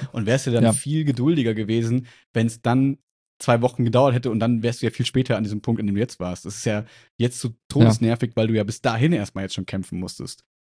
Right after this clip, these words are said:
Speaker 1: Und das ist einfach Schwachsinn. Wenn man schon so eine fancy Homepage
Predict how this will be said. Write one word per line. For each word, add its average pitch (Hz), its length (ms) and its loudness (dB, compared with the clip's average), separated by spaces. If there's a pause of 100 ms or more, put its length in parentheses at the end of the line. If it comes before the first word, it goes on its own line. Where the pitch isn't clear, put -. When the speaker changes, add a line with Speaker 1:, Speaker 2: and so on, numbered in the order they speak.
(180)
Speaker 1:
Und 95 120 -6
das 113 180 -6
ist 104 120 -8
einfach 107 180 -4
Schwachsinn. 151 380 -2
Wenn 127 80 4
man 156 120 4
schon 131 140 0
so 113 80 -8
eine 113 100 0
fancy 120 360 -4
Homepage 135 400 -2